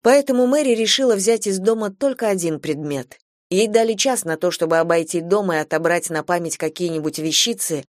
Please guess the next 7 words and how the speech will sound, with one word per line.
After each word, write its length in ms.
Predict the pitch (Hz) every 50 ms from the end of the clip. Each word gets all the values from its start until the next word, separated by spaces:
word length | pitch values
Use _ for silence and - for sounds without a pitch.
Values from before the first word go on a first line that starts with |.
| _ _ _ _ _ _ -
остальное 440 | 208 208 196 233 226 240 262 262 240
решено 360 | 226 196 - 202 202 214 214
было 200 | 202 190 185 180
продать 460 | - - 180 175 175 190 190 185 -
вместе 400 | 165 165 175 175 175 170 - 170
с 60 | -
квартирой. 760 | - - 170 175 175 - - - 180 156 139 131 127 - -